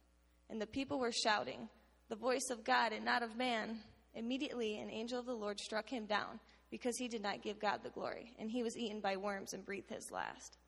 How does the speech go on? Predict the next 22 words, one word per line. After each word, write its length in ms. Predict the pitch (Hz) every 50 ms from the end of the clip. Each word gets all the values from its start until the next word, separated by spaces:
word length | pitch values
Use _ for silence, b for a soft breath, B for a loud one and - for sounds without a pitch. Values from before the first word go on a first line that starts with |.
| _ _ _ _ _ _ _ _ _
But 100 | 220 208
the 80 | 233
word 200 | 226 247 277 302
of 120 | 330 302 254
God 220 | 233 214 208 -
increased 480 | - 220 226 202 - 226 202 196 - -
and 100 | - -
multiplied. 560 | - 202 196 - - - - - - - - 254 - - - _ _ _ _ _ _ _ -
And 160 | - 226 202
Barnabas 480 | 226 233 247 269 277 262 294 294 - -
and 120 | 302 294 -
Saul 300 | - 240 202 202 202 196
returned 460 | 202 202 - - 247 226 226 240 233
from 160 | - 240 247
Jeru-, 320 | 226 226 202 202 196 - - - -
Jerusalem 680 | - 233 226 233 262 285 269 - 202 196 190 - 208 208 - b b b b b b
when 120 | 226 220
they 100 | 214 220
had 160 | 226 208 214
completed 480 | - 220 214 - - 247 247 240 247 214
their 140 | 220 220 226
service, 480 | - - 208 202 196 202 202 - -